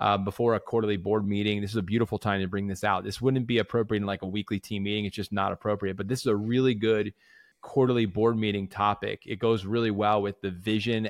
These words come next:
and then the product and process board meetings. If you know the first four board meetings, this fits perfectly with that.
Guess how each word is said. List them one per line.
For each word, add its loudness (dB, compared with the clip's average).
and -4
then -2
the -2
product 0
and -6
process -2
board -2
meetings. -2
If -20
you 0
know 2
the -2
first -6
four 0
board 0
meetings, -2
this -16
fits -6
perfectly -2
with 0
that. -2